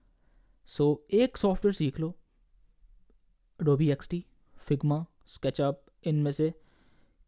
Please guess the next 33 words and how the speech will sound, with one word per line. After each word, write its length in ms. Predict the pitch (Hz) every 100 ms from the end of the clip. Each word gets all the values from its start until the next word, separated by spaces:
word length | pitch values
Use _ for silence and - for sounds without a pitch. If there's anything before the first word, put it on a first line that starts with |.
| _ -
कोई 160 | 196
भी 200 | 180 151
एक 80 | 139
सॉफ्टवेयर 340 | - 131 156 143
सीख 240 | 131 -
लो, 180 | 127 - _ _ _ 156
गुड 160 | 147
हो 80 | 120
जाएगा 240 | 98 -
काम। 240 | - - - - - - - -
क्योंकि 240 | 160 170
बाकी 260 | 165 170 175
सारे 240 | - 175
सॉफ्टवेयर्स 460 | 165 160 160 175 165
एक 160 | 180 165
जैसे 240 | 170 165
ही 80 | 175
हैं, 160 | 170 156
बहुत 240 | 151 165
कम 220 | - 175
लर्निंग 320 | 160 156 165 160
कर्व 240 | 156 156
है, 100 | 151
एक 260 | 170 165 180
आ 120 | 160
जाएगा 220 | 156 156
तो 60 | 160
दूसरे 280 | 151 143 151
आराम 240 | 135 131
से 100 | 139
आ 100 | -
जाएंगे। 300 | - 165 165 _ _ _ _ _ _ _ _ _ _ _ _ _ _ _ _ _ _
So, 200 | - -